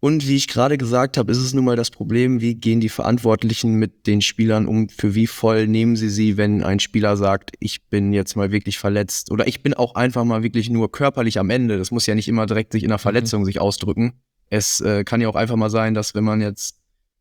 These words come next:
Speaker 1: die ganzen letzten Monate hin und her gependelt ist, gefahren ist, gespielt, dass man einfach mal sagt, ich bin, ich bin platt, ich kann nicht mehr. Das muss sich ja nicht direkt immer im Extremfall einer Verletzung äußern. Äh, für wie voll wird man dann genommen?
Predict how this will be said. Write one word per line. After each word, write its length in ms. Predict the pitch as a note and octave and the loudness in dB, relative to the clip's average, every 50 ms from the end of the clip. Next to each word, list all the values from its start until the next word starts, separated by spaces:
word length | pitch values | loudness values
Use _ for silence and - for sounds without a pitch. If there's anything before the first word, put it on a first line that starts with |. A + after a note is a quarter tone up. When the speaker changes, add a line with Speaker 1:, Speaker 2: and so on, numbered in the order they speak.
| _ - | _ -2
Speaker 1:
die 160 | A2+ A2 A2 | -2 0 0
ganzen 720 | A2+ A#2 A2 A#2+ A#2+ - - - A#2 A2 A2 A2 G#2+ G#2+ | 2 0 0 0 0 -2 -2 -2 0 0 0 0 0 0
letzten 460 | G#2+ G#2+ A2 G2+ - - - - A2+ A2 | 0 0 0 -2 -4 -8 -8 -4 -2 0
Monate 480 | A2 A2 A2 A#2+ A#2+ A2+ G#2+ - A#2 | 0 0 0 0 0 0 -2 -2 -2
hin 160 | A2+ A#2+ B2 | -2 0 0
und 160 | A#2+ A2+ A2+ - | 0 0 -2 -2
her 160 | B2 A#2 A#2+ | -2 0 0
gependelt 500 | A#2 G#2+ - B2 A2+ A2+ A2+ A2+ G#2 - | -2 -2 -2 -2 0 0 0 0 -2 -2
ist, 140 | G#2+ - - | -4 -6 -6
gefahren 340 | A2 F#2+ - A#2 A2+ A#2+ | -8 -6 -2 0 0 0
ist, 80 | A#2 A2+ | 0 -2
gespielt, 260 | - A2 - - A2+ | -4 -6 -2 0 0
dass 120 | A2+ A2 B2 | 0 0 0
man 100 | A#2 F2 | 0 0
einfach 140 | G#2+ F#2 | 0 0
mal 80 | G#2+ G#2 | 0 -2
sagt, 120 | A#2 B2 | -2 -4
ich 140 | - - - | -8 -12 -6
bin, 260 | - G#2 G#2+ G2+ G#2 - _ _ _ _ | -2 0 0 0 -2 -4 _ _ _ _
ich 100 | _ _ | _ _
bin 140 | - G2+ G2+ | -8 -8 -6
platt, 380 | - - C#3 C3 C3 - - _ _ _ _ _ _ _ _ _ _ _ _ _ _ _ _ _ _ | -4 -2 -2 -2 -2 -4 -12 _ _ _ _ _ _ _ _ _ _ _ _ _ _ _ _ _ _
ich 60 | - | -6
kann 100 | - C#3 | -2 -2
nicht 140 | C#3 A#2 A2+ | 0 0 0
mehr. 260 | A2 G2+ G#2 A#2+ C#3 - _ _ | 0 0 0 -2 -4 -8 _ _
Das 140 | - G#2 G#2+ | -8 -4 -2
muss 140 | C3 C#3+ D3 | 0 0 0
sich 80 | C#3 C3 | 0 0
ja 80 | C#3 | 0
nicht 140 | C3 C#3 - | 0 0 -2
direkt 220 | D3 B2+ C3+ C3+ - | -2 -2 -2 -2 -2
immer 240 | B2+ C3+ B2+ B2 | -2 0 0 0
im 80 | A#2 B2 | 0 -2
Extremfall 420 | B2 - - - - B2+ A#2+ B2+ B2 | -2 -4 -4 -2 -2 0 0 0 0
einer 120 | A2+ A2 | -2 0
Verletzung 380 | - A2 G#2+ A2+ - - G#2 E2+ | 0 0 -2 -2 -2 -2 -2 -2
äußern. 320 | F2 F#2+ F#2+ - A2+ C#3 - _ _ _ _ _ - | -2 -2 -2 -4 -4 -4 -6 _ _ _ _ _ -6
Äh, 240 | - G#2+ G#2 G#2+ G2+ - _ _ | -4 -2 -2 -2 -4 -6 _ _
für 160 | - - A2+ | -6 -4 -2
wie 120 | A2+ B2 B2 | 0 0 -2
voll 280 | - - C#3+ D3 C#3+ | -2 -2 -2 0 0
wird 120 | A2+ - - | 0 0 -2
man 120 | G2+ G2+ | -2 -2
dann 160 | G2 G2 G2 G2+ | 0 0 -2 -2
genommen? 360 | F#2+ F#2+ F2+ F2+ F2+ F2 | -2 -2 -2 -2 -4 -4